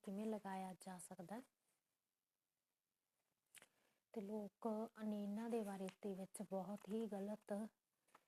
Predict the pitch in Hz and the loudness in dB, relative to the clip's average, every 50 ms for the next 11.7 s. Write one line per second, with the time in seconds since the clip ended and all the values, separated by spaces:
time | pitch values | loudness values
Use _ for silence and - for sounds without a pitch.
0 | _ _ - - 220 196 - - - 202 190 190 175 - 196 190 190 202 214 226 | _ _ -4 0 0 0 2 2 0 0 2 0 0 0 0 0 0 2 2 0
1 | 240 240 - _ _ _ _ _ _ _ _ _ _ _ _ _ _ _ _ _ | 0 -2 -6 _ _ _ _ _ _ _ _ _ _ _ _ _ _ _ _ _
2 | _ - 208 - - 214 202 190 190 190 185 185 185 185 185 185 175 - 202 214 | _ -6 -6 -4 0 0 0 2 2 2 0 0 0 0 -2 -4 -6 -4 -2 -2
3 | 226 240 220 - _ _ _ _ _ _ _ _ _ _ - 190 190 196 190 - | -2 -2 -4 -8 _ _ _ _ _ _ _ _ _ _ -6 -4 -4 -4 -2 -2
4 | 202 190 190 190 190 185 - - 202 - - 190 196 180 170 196 196 180 190 185 | -2 -2 -2 -2 -2 -4 -6 -6 -6 -4 -2 -2 -2 -2 -2 -4 -4 -2 -2 -2
5 | 175 185 180 180 175 208 226 - - - - - - - _ _ _ _ _ - | -2 -4 -6 -6 -6 -8 -10 -10 -14 -20 -20 -20 -20 -20 _ _ _ _ _ -8
6 | - 214 220 196 - 202 202 220 - 226 202 190 190 190 185 - 220 196 208 220 | -4 -2 -2 -2 0 -2 -2 0 -2 -2 -2 -2 -2 -4 -4 -4 -4 -2 0 0
7 | 214 202 180 - - 190 - 185 190 185 190 190 180 175 185 175 _ - - 190 | 0 0 -2 -4 -6 -6 -4 -4 -4 -4 -6 -6 -6 -6 -8 -8 _ -10 -8 -6
8 | 190 185 180 175 170 170 202 196 185 185 185 214 - _ _ _ _ _ _ _ | -6 -6 -6 -8 -8 -6 -6 -6 -6 -8 -8 -10 -12 _ _ _ _ _ _ _
9 | _ _ - - _ _ _ _ _ _ _ _ - 214 196 190 190 190 190 190 | _ _ -20 -20 _ _ _ _ _ _ _ _ 2 4 4 4 4 2 2 0
10 | - - - - 190 - _ _ _ _ - 208 202 202 208 208 196 - 226 220 | -2 -4 -8 -12 -18 -18 _ _ _ _ -4 -2 0 0 0 0 0 0 -2 -2
11 | - 208 214 208 185 - 202 196 202 196 196 196 190 226 | -2 0 0 0 0 0 -2 0 0 0 0 0 0 -2